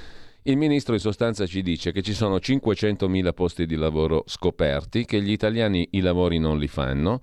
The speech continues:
che bisogna andare in Africa e altrove a formare gli stranieri che arrivano qui <clears throat> e poi portarli qui senza lasciarli nelle mani degli scafisti, portarli qui in sicurezza, dopo averli formati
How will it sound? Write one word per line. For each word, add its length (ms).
che 120
bisogna 440
andare 320
in 100
Africa 360
e 20
altrove 560
a 100
formare 760
gli 100
stranieri 580
che 140
arrivano 400
qui 340
<clears throat> 320
e 100
poi 160
portarli 460
qui 180
senza 300
lasciarli 460
nelle 240
mani 240
degli 240
scafisti, 580
portarli 480
qui 280
in 120
sicurezza, 680
dopo 220
averli 300
formati 680